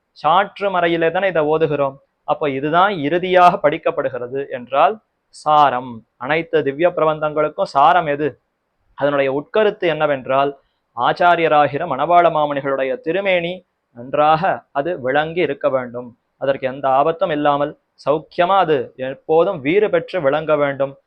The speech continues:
அத்த அடியார்கள் எப்போதும் தியானித்து ஆச்சாரியனுக்கு பல்லாண்டு பாட வேண்டும். இதையே கருத்தில் கொண்டவராய் சேனாபதி முனிவர் என்கிற ஆச்சாரியர், சேனமுதன்மையார் ஜீயர் என்றே மணவாள மாமணிகளுடைய சிஷ்யர்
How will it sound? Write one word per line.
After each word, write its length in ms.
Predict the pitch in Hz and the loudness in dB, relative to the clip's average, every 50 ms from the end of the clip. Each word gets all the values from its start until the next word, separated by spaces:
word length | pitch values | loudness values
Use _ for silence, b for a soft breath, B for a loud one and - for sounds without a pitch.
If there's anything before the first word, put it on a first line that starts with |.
| _ _ _ - | _ _ _ -4
அத்த 160 | 143 139 - | -4 -2 2
அடியார்கள் 680 | 180 175 143 131 131 156 170 170 160 156 151 151 147 | 4 4 4 4 2 2 4 4 4 4 2 0 -2
எப்போதும் 580 | 135 123 120 - - 151 151 147 143 139 127 110 | -4 -4 -6 -4 -4 -2 -2 -2 -4 -6 -8 -10
தியானித்து 580 | 131 131 135 147 170 175 170 _ - 208 220 233 226 _ _ _ _ _ _ 143 | -4 -2 -2 -2 -2 -4 -8 _ 0 0 0 0 -4 _ _ _ _ _ _ -6
ஆச்சாரியனுக்கு 680 | 151 170 - 170 165 156 143 139 127 127 120 _ - - - - | -4 -2 0 0 0 0 -2 -4 -8 -8 -12 _ -12 -12 -8 -4
பல்லாண்டு 460 | 135 135 147 156 156 156 156 147 143 | -4 -2 0 2 2 2 2 0 0
பாட 240 | 139 127 123 123 120 | 0 0 -2 -2 -4
வேண்டும். 400 | 120 117 113 110 117 127 127 123 117 _ _ _ _ - | -6 -8 -10 -10 -12 -12 -12 -12 -16 _ _ _ _ -10
இதையே 380 | 131 131 147 151 160 175 208 | -6 -2 -2 0 0 0 0
கருத்தில் 500 | 208 156 147 156 165 160 - 160 147 143 | 2 2 2 2 2 0 0 -2 0 0
கொண்டவராய் 560 | 131 123 123 135 143 147 156 160 165 180 196 - _ _ _ _ - | -4 -4 -2 0 0 2 2 2 0 0 -4 -10 _ _ _ _ -10
சேனாபதி 580 | - 151 165 175 185 185 185 180 180 180 175 175 | -6 -6 -4 -2 0 0 2 2 0 0 -2 -2
முனிவர் 580 | 151 143 147 147 147 151 156 151 131 120 - _ | -4 -2 -2 0 2 4 2 2 2 -4 -8 _
என்கிற 520 | - 139 151 147 160 180 185 151 123 113 _ _ - | -12 -12 -6 -4 0 2 2 2 2 -2 _ _ -4
ஆச்சாரியர், 600 | 131 139 135 - 143 139 127 120 123 135 135 - _ _ _ _ _ - - | -4 -4 -2 -2 -2 -2 -2 -2 -4 -6 -6 -6 _ _ _ _ _ -8 -6
சேனமுதன்மையார் 840 | 165 175 175 170 165 156 156 156 151 151 147 151 151 151 165 160 131 123 | -4 -4 -2 -2 -2 -2 -4 -4 -2 -2 0 2 2 2 0 -2 -4 -8
ஜீயர் 360 | 135 135 135 139 147 135 117 - _ _ _ _ _ | -6 -2 2 2 2 2 0 -8 _ _ _ _ _
என்றே 540 | 139 139 143 147 147 156 170 190 214 214 _ _ _ _ | -6 -6 -4 -2 0 0 0 0 0 -4 _ _ _ _
மணவாள 420 | - 139 147 160 175 180 180 175 | -6 -4 -2 2 2 4 4 2
மாமணிகளுடைய 640 | 165 160 151 147 147 147 143 143 139 139 139 135 127 - | 2 2 -2 -2 -2 -4 -4 -2 -2 -2 -2 -4 -4 -6
சிஷ்யர் 460 | 147 147 143 - - 180 190 202 - | -6 -8 -6 -2 0 0 0 0 -2